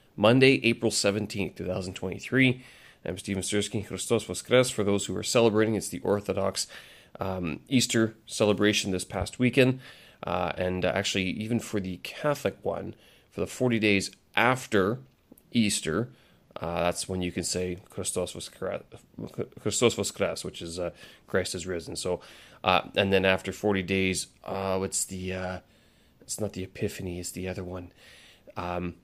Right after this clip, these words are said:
there's another event where Jesus reappears and then floats off to, uh, heaven, I guess, in the clouds. Uh, so that, uh, happens, again, forty days after, uh, Easter. And, uh, so some, um,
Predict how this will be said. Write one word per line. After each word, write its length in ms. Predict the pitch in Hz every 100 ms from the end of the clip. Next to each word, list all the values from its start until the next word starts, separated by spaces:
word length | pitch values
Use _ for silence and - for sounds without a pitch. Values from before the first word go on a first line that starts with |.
| _ _ _ _
there's 120 | - 110
another 280 | 110 104 87
event 340 | 85 82 - - -
where 260 | 95 92
Jesus 320 | 85 101 90
reappears 640 | 90 104 90 107 95 92 - - - - - -
and 160 | - 95
then 180 | 92 90
floats 320 | - 101 92
off 200 | 90 90
to, 240 | 101 92
uh, 160 | 90 90 - _ -
heaven, 460 | - 92 95 85 - - -
I 60 |
guess, 300 | 90 90 -
in 120 | -
the 60 | 90
clouds. 400 | - 95 92 95 - - - -
Uh, 220 | 98 101 101
so 240 | - 107
that, 360 | 104 113 110 117
uh, 180 | 104
happens, 500 | 95 110 98 95 - -
again, 180 | 104 95
forty 300 | - 110 101
days 220 | 95 92 -
after, 480 | 95 95 95 92
uh, 140 | 95 87
Easter. 480 | 117 117 - 101 95 _ _ _ _ _ _ _ _ _ -
And, 340 | 98 90 87
uh, 240 | 87 82 80
so 160 | -
some, 260 | 90 98 90
um, 220 | 90 87